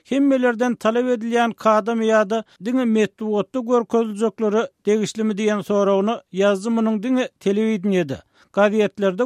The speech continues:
görkeziljek raýatlara degişliligini, başga ýerde beýle zadyň ýokdugyny aýdyp jogap berdi. Geçen ýyl pensioner aýallara başga girdejesiniň ýokdugyny tasdikleýän guwanama getirse, kırk manat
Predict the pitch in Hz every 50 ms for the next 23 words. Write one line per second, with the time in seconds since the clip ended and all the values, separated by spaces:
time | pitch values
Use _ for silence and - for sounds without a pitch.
0 | 247 262 254 240 - - 240 233 214 208 190 202 226 214 - - - 196 208 208
1 | 214 214 208 196 - 202 202 208 214 190 202 202 190 165 - - 196 196 196 196
2 | 180 165 135 90 - _ _ _ _ _ _ - 202 196 - - 254 262 269 262
3 | 254 233 214 247 220 190 196 196 202 214 240 233 226 226 214 202 185 208 214 -
4 | - 160 180 214 233 226 - - 202 196 202 196 196 190 180 180 - - 190 180
5 | 185 190 180 - - 190 175 156 131 113 92 - _ _ _ - 208 208 208 -
6 | - 277 277 269 277 277 254 - _ - 220 226 196 151 - 208 208 233 254 254
7 | 247 247 233 233 240 233 226 214 214 214 208 226 240 254 _ _ _ _ _ _
8 | - 202 208 - - 262 269 254 233 262 254 254 214 240 247 214 214 202 214 247
9 | 233 214 214 233 254 254 - _ - 247 240 233 - 220 226 202 - - 226 220
10 | - - 220 214 220 233 226 208 185 208 202 208 202 196 196 196 190 190 196 220
11 | 254 254 240 - - 226 190 156 190 220 240 247 - _ _ _ _ _ - -
12 | 247 262 - - 254 233 233 233 240